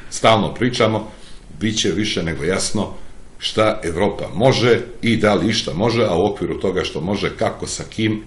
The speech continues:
i koliko. Bitan moment koji je ispred nas, trećeg, e, juna, gospodin Donald Trump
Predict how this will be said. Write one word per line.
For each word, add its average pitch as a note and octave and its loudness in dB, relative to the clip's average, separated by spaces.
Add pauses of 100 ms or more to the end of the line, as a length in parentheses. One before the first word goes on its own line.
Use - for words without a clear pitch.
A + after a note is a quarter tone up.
i A#2+ 0 (140)
koliko. G2 -2 (2000)
Bitan - 4
moment D3 6
koji A2+ 6
je A2 6
ispred F#2+ 0
nas, - 0 (160)
trećeg, C3 4
e, D#2 -8 (760)
juna, B2 4 (180)
gospodin G#2+ 0
Donald G#2 0
Trump A2 -2